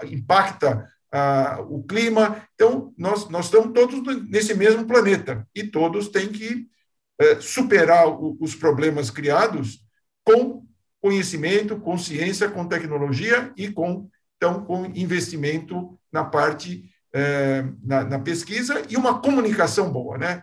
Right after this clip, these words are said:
A sociedade tem que entender que, eh, a-, as pessoas estão vivendo mais também porque tem um alimento, tem uma alimentação melhor, além de outros aspectos. E que essa, essa, essa, eh, produção,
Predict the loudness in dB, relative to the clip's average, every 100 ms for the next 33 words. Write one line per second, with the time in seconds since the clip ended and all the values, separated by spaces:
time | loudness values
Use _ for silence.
0 | _ -12 -8 -6 -4 0 2 0 -2 -8
1 | -6 -6 -2 -2 0 0 0 -8 _ _
2 | _ _ _ -8 -6 -6 -10 -18 _ 0
3 | 0 0 0 0 0 -2 -4 -4 -4 -4
4 | -2 2 2 2 0 -2 -2 0 2 2
5 | 0 -8 -14 _ -2 0 2 0 0 -2
6 | -2 0 0 0 -2 -2 0 0 0 -2
7 | -2 -2 -4 -4 -6 -6 -4 -2 -2 -4
8 | -4 -2 2 4 4 0 -4 -8 -8 -8
9 | -4 -4 -4 -4 -4 -2 -2 -2 -4 -16
10 | -20 _ _ _ _ -10 -8 -6 -2 -2
11 | -2 -10 -20 _ -2 0 2 2 2 4
12 | 2 2 0 0 -4 -8 -8 -2 0 0
13 | -2 -8 -8 -6 -6 -6 -6 -4 -2 0
14 | 4 4 2